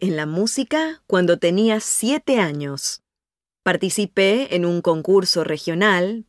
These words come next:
pero no lo gané. Cuando tenía nueve años,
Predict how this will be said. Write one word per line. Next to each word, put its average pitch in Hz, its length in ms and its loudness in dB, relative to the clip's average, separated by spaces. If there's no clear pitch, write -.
pero 160 400 2
no 175 180 0
lo 190 140 4
gané. 156 480 -6
Cuando 233 320 4
tenía 262 400 2
nueve 285 480 2
años, 160 640 -4